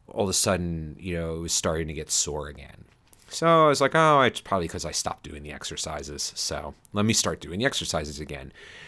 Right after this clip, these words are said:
So I started doing them again, and then it went away a little bit, and then it came back, and, and then it kinda lingered around.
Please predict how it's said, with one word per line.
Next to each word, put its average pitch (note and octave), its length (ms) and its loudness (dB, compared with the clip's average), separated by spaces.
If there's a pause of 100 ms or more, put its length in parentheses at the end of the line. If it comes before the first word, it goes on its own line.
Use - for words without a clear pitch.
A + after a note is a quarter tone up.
(180)
So - 120 -2
I F2 60 2
started D#2+ 340 0
doing D2+ 240 -6
them D#2 80 -8
again, D#2+ 320 -4
and B2+ 80 -2
then E3+ 140 2
it F3 40 4
went C3+ 200 2
away G#2+ 220 4
a G#2 60 4
little G#2+ 180 4
bit, G2+ 240 4
and F#2 80 -2
then F#2+ 100 0
it G2 80 -4
came G2 260 -4
back, F2 580 0
and, D#2+ 140 -6 (340)
and F#2 140 -8
then G#2+ 140 0
it A2 100 0
kinda G2+ 260 -2
lingered F#2 440 0
around. F2+ 480 2